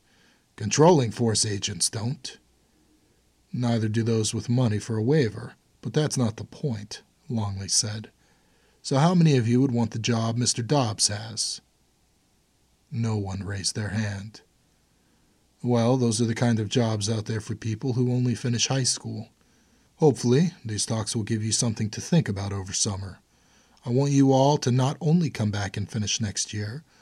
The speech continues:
but with grades high enough for college. I want you to discover ways to fix our farmlands, solve the energy crisis,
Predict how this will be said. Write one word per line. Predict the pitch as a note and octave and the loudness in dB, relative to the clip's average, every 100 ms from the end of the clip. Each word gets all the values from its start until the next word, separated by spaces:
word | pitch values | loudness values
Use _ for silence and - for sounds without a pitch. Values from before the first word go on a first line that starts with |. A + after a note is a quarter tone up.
| _ _ _ | _ _ _
but | A#2 | -4
with | A2+ G#2+ | -4 0
grades | C3 B2 C3 - | 4 4 4 2
high | A#2+ B2+ | 0 2
enough | B2 A2+ | 0 0
for | A2+ | -6
college. | - G#2+ G#2 G2+ - - - _ _ _ _ _ _ | -4 -2 -2 -6 -8 -10 -12 _ _ _ _ _ _
I | C3+ | -2
want | C#3 D#3+ E3+ | 4 4 4
you | D3 | 2
to | C#3 | 2
discover | C3 - F3 C3 G#2+ | 2 4 2 2 0
ways | G#2+ G2+ | 0 -2
to | G#2+ | -6
fix | - D3+ - - | -4 -2 -2 -2
our | F#2 | -4
farmlands, | - C#3+ B2+ G#2 F#2+ F2 G2+ - - - _ _ | -4 -2 0 -2 -4 -10 -8 -6 -6 -10 _ _
solve | - - C#3 C3+ | -2 2 4 2
the | B2+ B2+ | 2 4
energy | C#3+ A2+ - | 4 2 0
crisis, | - A2 F#2 - A2 - | -2 -6 -2 -4 -2 -4